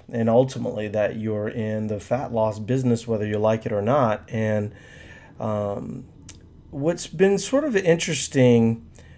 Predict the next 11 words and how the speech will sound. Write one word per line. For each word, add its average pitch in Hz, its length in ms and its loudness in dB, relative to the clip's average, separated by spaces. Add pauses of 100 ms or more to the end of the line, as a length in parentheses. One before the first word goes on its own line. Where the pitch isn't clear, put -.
(140)
when 127 240 2
you 117 180 4
look 131 300 2
at 107 420 2 (1500)
the, 110 580 2 (160)
you 120 140 2
know, 110 100 4
health 117 300 2
and 110 80 0
wellness 110 420 0
industry 117 720 0